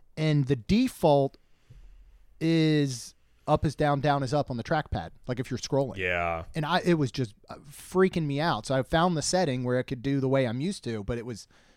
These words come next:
Speaker 1: it's like a big learning curve for a moment when that's not what you're used to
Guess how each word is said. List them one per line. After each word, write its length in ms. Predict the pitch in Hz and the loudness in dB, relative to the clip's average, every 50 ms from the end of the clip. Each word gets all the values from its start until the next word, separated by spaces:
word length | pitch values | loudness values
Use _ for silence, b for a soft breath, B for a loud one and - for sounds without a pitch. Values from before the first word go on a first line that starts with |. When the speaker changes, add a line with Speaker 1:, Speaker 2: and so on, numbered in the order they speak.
| b b b | b b b
Speaker 1:
it's 180 | - 139 127 - | -12 -10 -6 -4
like 120 | 160 143 | -4 -2
a 60 | 156 139 | -2 -4
big 300 | 104 - 143 151 160 156 | -2 0 0 0 2 0
learning 440 | 156 151 156 165 196 220 233 208 - | 0 0 2 2 2 0 0 -2 -2
curve 340 | - 143 131 123 113 113 - | -4 -4 -2 -2 -2 -4 -6
for 400 | - 135 127 117 117 113 - _ - | -4 -4 -2 -2 -2 -4 -6 _ -8
a 80 | 135 127 | -6 -4
moment 400 | 131 131 131 123 123 123 120 - | -2 -2 -2 -2 -4 -6 -8 -8
when 120 | 131 127 | -8 -8
that's 240 | 131 135 139 - - | -8 -8 -8 -8 -6
not 220 | 156 147 143 - | -4 -4 -4 -4
what 160 | 156 151 - - | -4 -6 -6 -4
you're 100 | 123 127 | -4 -2
used 300 | 127 147 180 - - - | -2 -2 -2 -2 -6 -8
to 280 | 123 117 110 104 101 | -8 -6 -6 -8 -10